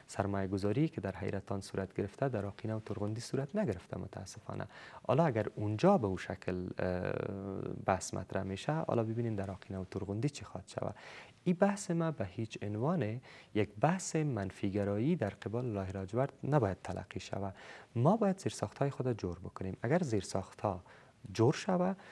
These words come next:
راه لاجورد یک فرصت خیلی خوبی به خاطر،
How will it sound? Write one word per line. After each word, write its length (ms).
راه 400
لاجورد 580
یک 120
فرصت 580
خیلی 380
خوبی 380
به 100
خاطر، 460